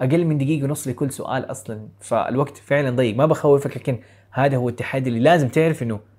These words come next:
حيكون في تحدي ومع الوقت. التحدي الثاني صعوبة القطعة أصلا. يعني إذا أنت جلست تحاول تقرأ وتقرأ، حتى لو أخذت ساعة كاملة، ساعتين بدل ساعة واحدة، حت-، دائما حتلاقي إنه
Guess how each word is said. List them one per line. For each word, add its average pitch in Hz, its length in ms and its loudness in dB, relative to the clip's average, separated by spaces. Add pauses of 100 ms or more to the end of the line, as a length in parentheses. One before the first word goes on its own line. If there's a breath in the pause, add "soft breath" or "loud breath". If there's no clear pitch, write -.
حيكون 120 260 -4
في 110 100 -4
تحدي 127 320 -4
ومع 101 220 -4
الوقت. - 380 -14 (120)
التحدي 175 400 2
الثاني 165 520 -2 (200 soft breath)
صعوبة 127 540 -2
القطعة 101 480 -6
أصلا. 95 280 -12 (520 soft breath)
يعني 113 200 -4
إذا 120 80 0
أنت 120 180 -4
جلست 143 420 0
تحاول 123 360 2
تقرأ 123 1300 4
وتقرأ، 123 400 2
حتى 156 220 -2
لو 139 80 4
أخذت 139 200 -2
ساعة 151 360 4
كاملة، 131 640 0 (380 loud breath)
ساعتين 135 640 4
بدل 131 200 2
ساعة 120 240 4
واحدة، 165 380 0 (280 loud breath)
حت-، - 320 -4
دائما 151 520 6
حتلاقي 156 560 2
إنه 127 400 -2